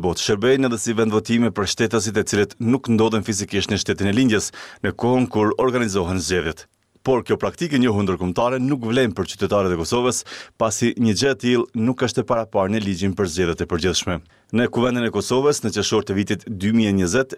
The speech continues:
Lëvizja Vetëvendosje e kishte iniciuar amandamentimin e këtij ligji, i cili në shtator kishte marrë dritën e gjelbër nga kryësia e Kuvendit.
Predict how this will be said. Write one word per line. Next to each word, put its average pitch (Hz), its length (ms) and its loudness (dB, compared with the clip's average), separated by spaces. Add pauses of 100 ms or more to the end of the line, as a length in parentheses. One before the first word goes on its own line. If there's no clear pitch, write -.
Lëvizja 104 400 2
Vetëvendosje 90 580 0 (380)
e - 80 -2
kishte 107 320 0
iniciuar 135 640 2 (100)
amandamentimin 104 720 0
e 110 80 -2
këtij 135 160 0
ligji, 92 320 2
i - 80 -10
cili 107 160 0
në 101 160 0
shtator 127 480 0
kishte 110 240 -2
marrë 110 400 2
dritën 104 400 0
e 101 80 0
gjelbër 101 320 0 (240)
nga 101 160 -4
kryësia 98 400 0
e - 80 -10
Kuvendit. 82 440 -4